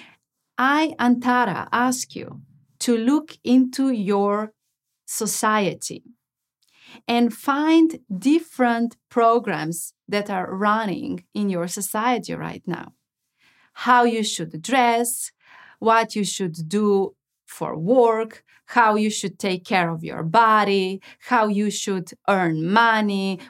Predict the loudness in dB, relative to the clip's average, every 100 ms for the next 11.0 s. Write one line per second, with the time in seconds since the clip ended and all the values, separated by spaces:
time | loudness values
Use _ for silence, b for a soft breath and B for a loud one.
0 | -4 -2 -2 -2 -2 0 -2 -4 -4 0
1 | 0 0 -2 -4 -2 -6 -8 -12 -6 -4
2 | -4 -8 -6 -6 0 2 2 -2 -6 -6
3 | -6 0 2 2 0 -4 -8 -12 B B
4 | B B B -2 0 0 0 0 -2 _
5 | -6 -4 -4 0 2 0 -4 -12 _ _
6 | _ _ -2 -2 -4 -2 2 2 2 -2
7 | -8 -8 -2 -2 0 -4 -4 -2 0 0
8 | -2 -6 -10 -14 b b b -4 0 2
9 | 0 -2 0 2 0 -4 0 0 0 0
10 | 0 0 -2 -2 0 0 0 -2 -6 -12